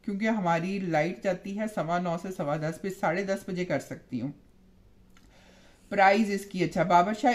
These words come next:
इसकी price आपको मिलेगी, एक minute, क्योंकि इसके दुपट्टे पे बड़े पैसे लग गए हैं। ये आपको नौ हज़ार रुपये में मिलेगा।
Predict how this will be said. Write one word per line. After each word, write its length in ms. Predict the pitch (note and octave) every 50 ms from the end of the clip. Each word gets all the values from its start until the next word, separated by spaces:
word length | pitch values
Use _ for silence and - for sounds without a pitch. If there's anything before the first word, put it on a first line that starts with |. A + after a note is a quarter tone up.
| - -
इसकी 300 | A#3 - - - C4+ C4+
price 380 | B3 - A3 G3 F#3+ G#3 A3+ A3+
आपको 320 | G3 F#3 F#3 - - G#3+ G#3
मिलेगी, 520 | G3+ F3+ E3+ F3+ F#3 F#3+ F3+ F3+ G3 G3 G#3 A#3 A#3 - - - - - - - -
एक 480 | F#3 D#3+ F3 E3 D#3 D#3 D3 D#3 D#3 - -
minute, 260 | C#3+ C3 C3+ C3+ - - - - - - - - - - - - - _ -
क्योंकि 180 | G3 G3 G#3+
इसके 240 | A3+ A3 - A#3 G#3+
दुपट्टे 400 | F#3+ G3 F#3+ - F#3 - - A#3
पे 100 | B3 B3
बड़े 160 | A3 G3+ F#3+ F#3+
पैसे 280 | F#3 D#3+ - - G3 F3
लग 220 | D#3+ D3+ D3+ E3
गए 120 | E3+ E3
हैं। 200 | E3+ F#3+ A3+ A#3 - - - - _ _ _ _ _ _ - - _ _ - - - - - _ - - - _ - _ - - - - - _ _ - - - _ - - - - - - - - - - - - - - - - - _ _ _ - - - - - _ _ _ - _ _ _ _ - _ _ - - - _ - _ _ - - _ - _ - - - - - -
ये 80 | G#3 A3+
आपको 220 | A#3 A#3 B3 B3
नौ 160 | A#3+ A3+ G#3 A3
हज़ार 340 | A#3+ A#3 G#3+ G3+ E3+ D#3+ E3+
रुपये 180 | - - D#3
में 160 | D#3+ D#3 D#3
मिलेगा। 360 | D#3 C#3 B2+ A#2+ A#2 A#2 C#3